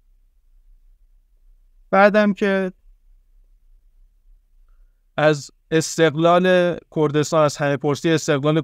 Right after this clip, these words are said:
کردستان عراق حمایت کردن که کردستان، نمی‌دونم، ایران و ترکیه و سوریه و عراق و اینا بچسبه به هم و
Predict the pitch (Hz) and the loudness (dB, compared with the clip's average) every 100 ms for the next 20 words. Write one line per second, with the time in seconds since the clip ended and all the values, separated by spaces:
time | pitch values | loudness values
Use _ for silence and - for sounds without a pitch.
0 | 156 143 139 - 143 139 135 147 143 147 | -4 -6 -6 -4 -4 -2 0 -2 -4 -6
1 | 131 139 165 - 165 156 156 156 147 _ | -2 -2 -2 -2 -2 0 0 -2 -4 _
2 | _ _ _ _ _ 143 139 151 139 139 | _ _ _ _ _ -4 -2 -2 0 -2
3 | 135 - 147 151 143 143 147 143 131 131 | -2 0 0 0 0 -2 -2 -2 -2 -2
4 | 135 147 143 131 135 120 131 139 147 143 | 0 0 -2 -2 -4 -4 -4 -2 -2 -2
5 | - 127 127 139 151 147 120 _ _ _ | -4 -6 -2 0 2 0 -2 _ _ _
6 | _ 131 131 139 147 139 135 147 151 - | _ 0 0 0 0 0 0 0 0 -4
7 | - _ _ _ _ _ - 139 156 147 | -18 _ _ _ _ _ -8 0 2 2
8 | 151 139 135 147 175 185 180 | -2 0 0 2 0 0 -4